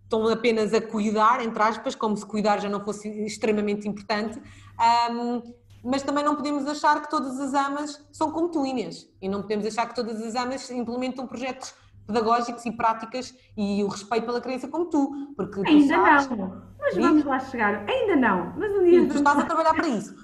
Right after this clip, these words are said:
Speaker 1: Mas tu tens muita noção daquela ideia que se tem da ama, ou não, é uma pergunta provocatória, de que a criança está bastante tempo no sofá a ver televisão.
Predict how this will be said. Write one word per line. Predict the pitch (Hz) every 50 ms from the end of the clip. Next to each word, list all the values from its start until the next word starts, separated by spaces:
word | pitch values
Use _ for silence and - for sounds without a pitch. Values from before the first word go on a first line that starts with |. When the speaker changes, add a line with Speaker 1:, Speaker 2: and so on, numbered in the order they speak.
| -
Speaker 1:
Mas | - 311 349
tu | - 220
tens | - 208 185 190
muita | 214 202 202 226 220
noção | 220 220 - - - 233 226 233 240 233 - - - -
daquela | 226 226 226 240 254 240 240
ideia | 247 233 233 262 233 202 185 -
que | -
se | - -
tem | - 226 208 202
da | 202 220 214 208 202 208
ama, | 220 233 269 311 302 - - - _ _
ou | - 185 190
não, | 196 196 196 196 220 254 294 - -
é | - 277
uma | 302 311 -
pergunta | 220 226 220 214 208
provocatória, | - 208 190 - 208 202 208 208 196 208 226 220 - - - _
de | - 254
que | 254 247
a | 214
criança | 233 226 226 226 247
está | 254 - 262 233
bastante | 220 214 - 220 214 208
tempo | 208 226 208 196
no | 226 233
sofá | 226 233 254 247
a | 247
ver | 277
televisão. | - 330 330 403 392 339 277 262 254 -